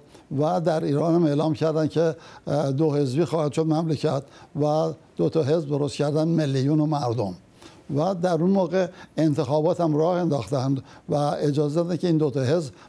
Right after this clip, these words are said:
با هم دیگه مبارزه انتخاباتی بکنن. ب-، و ما شروع کردیم به انتقاد کردن و در زمان انتخابات همیشه در ایران یه مقدار آزادی بیشتر می‌شه و به جایی رسید که یک شماره در توفیق،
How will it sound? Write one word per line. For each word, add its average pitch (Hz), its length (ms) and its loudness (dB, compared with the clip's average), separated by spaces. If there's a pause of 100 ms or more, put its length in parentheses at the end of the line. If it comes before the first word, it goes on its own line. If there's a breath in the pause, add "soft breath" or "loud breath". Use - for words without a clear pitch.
با 151 120 0
هم 147 180 -2
دیگه 151 300 2
مبارزه 147 460 0
انتخاباتی 139 580 -2
بکنن. 98 360 -6 (840 loud breath)
ب-، - 40 0
و 165 420 -2 (300)
ما 190 140 0
شروع 214 280 0
کردیم 180 240 0
به 156 100 0
انتقاد 139 380 -2
کردن 139 480 -2
و 160 280 -2 (400 loud breath)
در 151 160 0
زمان 147 280 0
انتخابات 147 540 0
همیشه 156 380 0 (240 loud breath)
در 151 200 -2
ایران 156 520 0
یه 160 60 2
مقدار 165 300 0
آزادی 143 420 0
بیشتر 156 380 0
می‌شه 113 300 -12 (460 loud breath)
و 170 240 0 (300 loud breath)
به 160 120 0
جایی 175 380 2
رسید 160 300 0
که 165 300 0 (520 loud breath)
یک 170 220 0
شماره 147 440 0
در 135 240 -2
توفیق، 139 520 -2